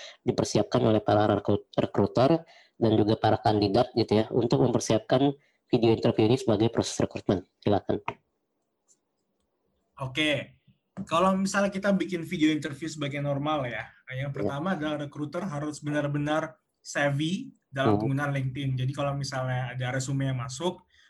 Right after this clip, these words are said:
Speaker 2: mereka bisa langsung ngeliat dari LinkedIn, bisa
Speaker 1: Hmm.
Speaker 2: ngeliat, eh, track record, segala macam yang udah dicapai,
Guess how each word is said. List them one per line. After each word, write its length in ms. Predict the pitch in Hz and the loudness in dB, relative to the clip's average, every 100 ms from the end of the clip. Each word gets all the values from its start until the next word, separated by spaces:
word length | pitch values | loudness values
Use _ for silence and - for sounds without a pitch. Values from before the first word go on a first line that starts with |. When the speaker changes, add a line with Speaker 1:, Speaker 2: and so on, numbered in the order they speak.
| _ | _
Speaker 2:
mereka 240 | 139 143 165 | -8 -2 0
bisa 180 | 147 143 | 0 -2
langsung 320 | 135 135 160 | -4 -4 -4
ngeliat 220 | 143 147 | -4 -2
dari 160 | 135 135 | -2 -2
LinkedIn, 440 | 127 131 135 180 - _ _ _ - | -2 -2 -2 -4 -6 _ _ _ -4
bisa 220 | - 143 | 0 0
Speaker 1:
Hmm. 80 | 139 | -2
Speaker 2:
ngeliat, 320 | 139 147 147 - | 0 0 -2 -6
eh, 100 | 135 131 | -14 -8
track 180 | 147 135 | -6 -4
record, 560 | 131 127 - 165 170 170 | -6 -8 0 2 2 -2
segala 260 | 147 143 135 | 0 0 0
macam 240 | 135 139 | -2 -4
yang 80 | 139 | -4
udah 120 | 139 | -4
dicapai, 440 | 131 117 - 143 | -8 -10 -4 -2